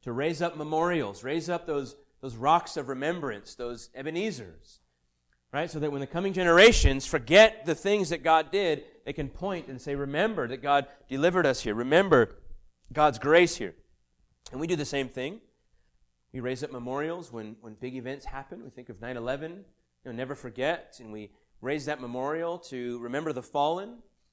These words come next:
but also to remember that there is great evil in this world, that we need to be on alert and on guard. And we see this call that when the future generations come, they ought to be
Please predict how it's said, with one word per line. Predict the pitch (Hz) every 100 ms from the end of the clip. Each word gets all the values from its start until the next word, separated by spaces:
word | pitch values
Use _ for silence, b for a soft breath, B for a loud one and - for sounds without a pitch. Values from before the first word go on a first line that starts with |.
| _
but | 110
also | 127 156 139
to | -
remember | 127 127 151 143
that | 120
there | 117 120
is | 113
great | 127 131
evil | 156 214 120 101 110
in | 107
this | 101 -
world, | 95 87
that | 95
we | 117
need | 123 127
to | 117
be | 120
on | 120 120 113
alert | 117 139 156 -
and | 110
on | 107
guard. | 98 120 151 113 - _ b b b b b _ _ _ _ _ _ _ _ -
And | 123
we |
see | 123 160
this | 156 -
call | - 170 220 131
that | 120 123 - - _ B B
when | - 147
the |
future | 143 202 208
generations | 165 175 165 170 170 160 -
come, | - - 226 113 120
they | 156 190
ought | 165 165
to | 165
be | 143 139